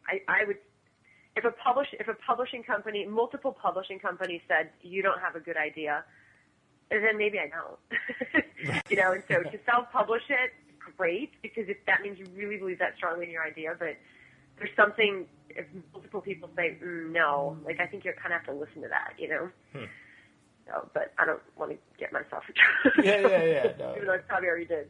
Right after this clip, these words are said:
Speaker 1: so.
Speaker 2: No, no, no, no. Um, no, I think it's, you know, it, I, I think the last, the la-, that, the last piece of advice is good advice, right? I mean, if you have an idea that you wanna publish, you can, you know, you can publish yourself on Lulu now,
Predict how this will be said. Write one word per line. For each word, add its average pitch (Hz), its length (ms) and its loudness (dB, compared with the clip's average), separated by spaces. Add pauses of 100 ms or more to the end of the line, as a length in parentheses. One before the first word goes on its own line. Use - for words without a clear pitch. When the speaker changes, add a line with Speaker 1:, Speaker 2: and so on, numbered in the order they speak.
(100)
Speaker 1:
so. 151 300 -4
Speaker 2:
No, 147 360 2
no, - 20 -2
no, 123 140 -8
no. - 1160 -12
Um, 117 360 2 (100)
no, 220 200 4
I 170 120 6
think 202 200 -2
it's, - 300 -6
you 196 80 -4
know, 160 220 0
it, 151 160 -6 (100)
I, 135 240 0 (420)
I 131 60 -4
think 156 240 -6
the 135 80 -2
last, 131 460 0
the 135 100 -2
la-, 127 320 0
that, 127 160 -4 (200)
the 127 100 -4
last 120 280 -2
piece 127 200 -10
of 123 80 -12
advice 120 280 -4
is 123 120 -14
good 127 160 -4
advice, 131 420 -8
right? 107 140 -6
I 117 40 -12
mean, 110 120 -12
if 107 120 -12
you 131 140 -4
have 131 320 0
an 127 140 -6
idea 120 400 -4
that 135 100 -6
you 117 120 -8
wanna 117 220 -6
publish, 135 480 -4
you 135 200 -8
can, 151 360 -4
you 117 120 -12
know, 110 160 -8 (420)
you - 160 -8
can 165 140 -6
publish 147 420 4
yourself 131 400 0
on 127 180 -2
Lulu 135 280 -6
now, 87 80 -18